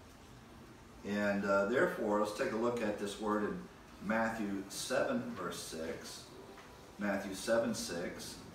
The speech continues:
this same Greek word, "Do not give what is holy to the dogs, nor cast your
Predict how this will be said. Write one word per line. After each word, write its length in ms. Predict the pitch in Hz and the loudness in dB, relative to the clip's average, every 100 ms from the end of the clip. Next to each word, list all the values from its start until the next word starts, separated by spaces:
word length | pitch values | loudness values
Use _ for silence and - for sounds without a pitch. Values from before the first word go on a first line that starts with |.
| - - | -14 -6
this 180 | 113 - | -2 2
same 460 | 123 117 107 104 - - - - - | 4 4 4 0 -2 -12 -14 -12 2
Greek 280 | 147 180 - | 4 4 4
word, 460 | 101 92 95 - - - - - - - - - - - - - - - - - - - - - - 120 | 4 4 2 0 -6 -14 -14 -16 -16 -16 -14 -14 -14 -14 -14 -14 -14 -14 -12 -12 -12 -12 -12 -14 -12 -6
"Do 100 | 135 | 0
not 340 | 151 170 - 135 | 8 8 8 6
give 280 | 135 127 | 8 8
what 140 | 127 120 | 6 4
is 100 | 107 | 4
holy 400 | - 120 117 104 | 4 6 6 4
to 100 | 117 | 2
the 100 | 104 | 4
dogs, 720 | 101 117 - - - - - - - - - - - - - - - - - | 8 10 8 6 0 -6 -8 -10 -12 -12 -12 -12 -12 -12 -14 -14 -14 -12 0
nor 140 | 110 | 2
cast 420 | 113 135 127 - | 4 8 8 8
your 100 | - | 4